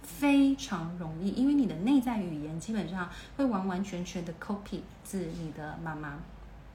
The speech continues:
好，这是一个非常非常容易发生的一个现象。好，那很重要的是，你觉察了这个状态之后，你能不能帮自己去练习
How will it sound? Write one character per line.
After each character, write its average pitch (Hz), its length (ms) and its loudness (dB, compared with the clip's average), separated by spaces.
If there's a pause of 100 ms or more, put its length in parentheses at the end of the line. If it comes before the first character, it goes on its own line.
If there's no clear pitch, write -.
(340)
好， 185 140 -2
这 226 140 -6
是 247 140 -2
一 220 60 0
个 202 80 -2
非 254 340 0
常 175 240 -4
非 196 100 -4
常 175 220 0
容 165 220 -6
易 185 140 -2 (380)
发 190 300 -2
生 180 340 -2
的 165 220 -6
一 190 80 -8
个 - 80 -8
现 170 180 -8 (120)
象。 170 240 -6 (400)
好， - 180 -6 (160)
那 285 200 6 (420)
很 185 280 0
重 269 240 2
要 254 200 2
的 190 120 0
是， - 200 -4
你 170 220 -2
觉 214 200 -2
察 226 240 -4
了 190 100 -4
这 220 120 -2
个 190 80 0
状 196 280 -2
态 185 220 -6
之 214 220 -4
后， 214 300 0
你 175 160 -2
能 160 200 -4
不 240 160 -2
能 170 400 0
帮 185 180 0
自 202 80 -2
己 - 160 -10
去 - 160 -6
练 180 180 -2
习 165 200 -8